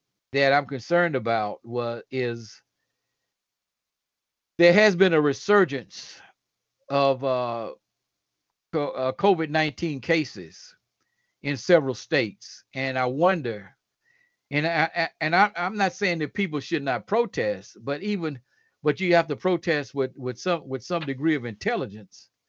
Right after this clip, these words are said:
in, in terms of protecting yourself, particularly when you're screaming, hollering, you know, "F the police, Black Lives Matter, no justice, no peace.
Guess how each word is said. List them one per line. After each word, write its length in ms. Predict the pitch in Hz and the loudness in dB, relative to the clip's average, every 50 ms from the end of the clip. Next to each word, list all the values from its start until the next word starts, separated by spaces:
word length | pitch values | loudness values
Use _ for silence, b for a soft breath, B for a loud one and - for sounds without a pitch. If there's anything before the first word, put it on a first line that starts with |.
| _ _ _ _ _ _ _ _ _ - - | _ _ _ _ _ _ _ _ _ -8 -6
in, 160 | 135 135 156 | -6 -6 -4
in 180 | - 156 151 | -4 -6 -4
terms 280 | - 175 170 156 139 131 | 0 0 0 0 0 -4
of 80 | 117 104 | -6 -6
protecting 480 | 131 123 - 175 165 143 - 147 123 | -6 -2 2 2 2 2 0 -6 -6
yourself, 600 | 123 120 110 - - - 220 220 170 120 117 113 _ _ | -6 -6 -8 -8 -6 -4 -2 0 0 0 -2 -4 _ _
particularly 640 | - 131 - 196 185 - - 156 143 135 135 139 | -14 -8 -4 -4 -4 -2 0 0 0 0 0 -2
when 220 | 123 135 143 131 127 | -6 -6 -8 -8 -6
you're 160 | 131 123 113 | -6 -6 -8
screaming, 880 | - - - - - 170 185 196 202 190 170 165 160 156 160 165 160 _ _ _ _ _ _ _ _ _ _ _ _ _ _ _ _ _ _ _ _ _ - | -8 -12 -14 -4 0 4 6 6 6 6 4 2 0 -2 -2 -8 -14 _ _ _ _ _ _ _ _ _ _ _ _ _ _ _ _ _ _ _ _ _ 4
hollering, 500 | - 185 180 175 170 165 160 160 160 156 | 6 8 8 8 8 6 4 0 0 -2
you 140 | 156 156 151 | -2 -4 -4
know, 440 | 135 127 123 120 120 120 117 113 _ _ _ _ - | -2 -4 -4 -4 -6 -8 -10 -14 _ _ _ _ 0
"F 220 | 165 175 175 175 - | 2 2 2 2 0
the 80 | 170 135 | -6 -6
police, 920 | - - 151 139 139 143 160 175 175 170 165 160 160 156 147 131 117 110 | -4 -2 -2 -2 0 2 2 2 2 0 -4 -6 -6 -8 -10 -12 -14 -16
Black 540 | 104 107 107 104 101 139 156 165 170 160 160 | -16 -16 -14 -12 -2 2 4 4 4 4 0
Lives 340 | 156 156 156 151 151 135 131 | -4 -2 -2 -2 -4 -4 -6
Matter, 720 | 135 147 156 156 151 156 151 151 147 147 147 147 147 143 123 | -6 -2 0 0 0 0 -2 -4 -4 -4 -6 -6 -8 -8 -4
no 200 | 127 156 170 165 | 0 0 0 0
justice, 460 | 135 120 156 165 160 - - 151 143 | 0 0 0 -2 -2 -2 -8 -16 -10
no 180 | 151 156 151 143 | -8 -6 -6 -6
peace. 720 | - - 165 170 160 151 151 151 147 - - - - - | -6 -4 -4 -4 -4 -4 -6 -8 -12 -16 -20 -20 -20 -20